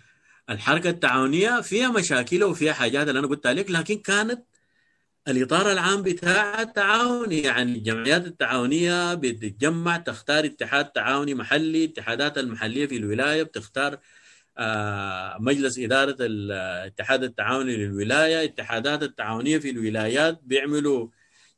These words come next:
جمعية عمومية بيختاروا المجلس إدارة الاتحاد التعاوني القومي. ده شكل هرمي ديمقراطي.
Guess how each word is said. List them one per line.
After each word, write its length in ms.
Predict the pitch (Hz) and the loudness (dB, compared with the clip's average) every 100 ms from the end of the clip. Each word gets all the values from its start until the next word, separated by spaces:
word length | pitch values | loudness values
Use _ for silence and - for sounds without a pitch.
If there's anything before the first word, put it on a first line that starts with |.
| 117 | -4
جمعية 360 | 113 139 165 | 0 2 2
عمومية 440 | 139 127 123 160 196 | 2 0 0 2 2
بيختاروا 800 | 175 - - 160 180 196 202 196 - | 0 -2 2 4 4 4 2 -2 -2
المجلس 880 | 131 127 120 117 113 135 160 165 147 | 0 0 -2 -2 -2 0 0 0 -2
إدارة 280 | 139 165 165 | 2 2 2
الاتحاد 500 | 151 123 123 160 160 | -2 -4 -2 0 0
التعاوني 440 | - 143 160 170 | 0 0 0 -2
القومي. 460 | 151 - 147 120 95 _ _ _ _ _ _ _ | 0 2 2 2 -8 _ _ _ _ _ _ _
ده 140 | - 143 | -2 0
شكل 400 | 185 185 196 147 | 0 2 2 4
هرمي 500 | 156 175 185 202 208 | 2 2 2 0 -2
ديمقراطي. 880 | 135 120 107 123 170 180 175 98 | -4 -4 -2 2 2 0 -4 -12